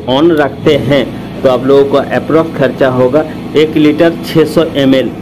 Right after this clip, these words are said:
ये approx बता रहे हैं। और ये तब भी on रखना है जब आपका घर पर एक हज़ार load रहेगा, तब इसको on रखना है। एक हज़ार लोड से ज़्यादा रहेगा तो इसको ऑफ रखना है। मान लीजिए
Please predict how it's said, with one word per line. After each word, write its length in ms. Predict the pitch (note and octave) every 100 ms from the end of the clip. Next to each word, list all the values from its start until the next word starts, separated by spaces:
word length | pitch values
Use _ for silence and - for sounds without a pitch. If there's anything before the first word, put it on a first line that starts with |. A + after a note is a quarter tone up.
| - C3+
ये 140 | C#3+
approx 460 | C#3 C3+ C#3+ D#3 D#3
बता 280 | C#3 C3+ C3
रहे 180 | C3 C3
हैं। 600 | A#2+ G#2+ - - - -
और 180 | C3+ D3+ D3+
ये 160 | D3 D#3 D3+
तब 140 | C#3+
भी 180 | D3 F#3
on 320 | - D3+ D#3 D#3
रखना 420 | C#3+ - B2 B2+
है 180 | C#3+ F#3+ - - A#2+ A2+
जब 200 | D3 D3
आपका 300 | C3+ - C#3
घर 260 | C3+ C3
पर 200 | B2+ C3+
एक 380 | - - C#3+ D3
हज़ार 440 | - B2+ C#3 C#3 C3+
load 300 | B2 B2+ C3
रहेगा, 380 | B2+ B2 B2 D3 - - C#3
तब 200 | C3+ C3+
इसको 260 | C3 D3+ C#3 B2
on 200 | C3+ C#3+
रखना 420 | B2 A#2 A#2+ A#2
है। 260 | G#2+ A2+ G2+ - -
एक 220 | D#3+ E3
हज़ार 320 | D#3 D#3 D#3+
लोड 240 | C#3+ C#3 C3+
से 200 | C#3 A#2
ज़्यादा 320 | B2 B2 D#3
रहेगा 340 | D3+ C#3 C#3 E3+ - -
तो 80 |
इसको 260 | C3+ - F3
ऑफ 360 | - B2 C#3+ C#3
रखना 420 | B2+ - C3 C3
है। 220 | A2+ A2 - - - -
मान 200 | A#2 C3+
लीजिए 440 | D#3 D#3+ D3 D#3+